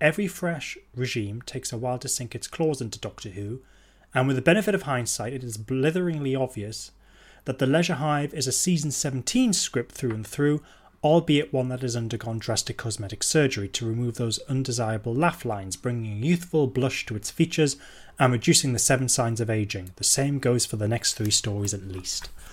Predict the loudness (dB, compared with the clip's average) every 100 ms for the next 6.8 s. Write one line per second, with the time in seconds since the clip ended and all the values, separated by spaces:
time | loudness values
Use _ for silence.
0 | -8 -8 6 12 12 12 12 12 10 8
1 | 4 0 0 0 4 6 6 4 -2 -18
2 | -8 2 6 8 8 8 6 4 4 4
3 | 2 0 4 4 4 0 -2 -2 0 2
4 | 2 2 4 6 4 0 _ -20 -20 -20
5 | -20 -20 -20 -20 -20 -20 4 6 8 8
6 | 6 6 8 6 6 0 -8